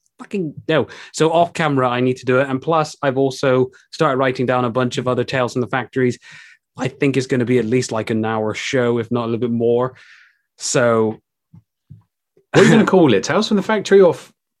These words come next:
Speaker 2: From Beyond the Pottery? <laughs>
Speaker 1: Oh, fuck. I did,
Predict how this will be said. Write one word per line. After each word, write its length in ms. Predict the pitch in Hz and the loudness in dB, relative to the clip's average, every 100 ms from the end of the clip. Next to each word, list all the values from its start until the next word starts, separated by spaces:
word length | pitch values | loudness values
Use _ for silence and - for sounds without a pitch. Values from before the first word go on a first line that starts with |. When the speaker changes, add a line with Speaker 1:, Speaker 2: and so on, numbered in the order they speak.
| _ | _
Speaker 2:
From 220 | 143 131 | -2 2
Beyond 300 | 127 135 143 | 2 2 0
the 40 | |
Pottery? 520 | 127 139 - 85 80 - _ - - | -4 -4 -4 -8 -10 -14 _ -8 -6
<laughs> 1160 | - - - - - - - _ - 202 139 - _ - - _ _ _ - - - - | -6 -10 -16 -10 -8 -8 -12 _ 0 2 2 -4 _ -20 -20 _ _ _ -14 -14 -10 -6
Speaker 1:
Oh, 80 | 110 | -6
fuck. 320 | - 156 - | -4 -4 -2
I 80 | 139 | -2
did, 200 | 170 | -2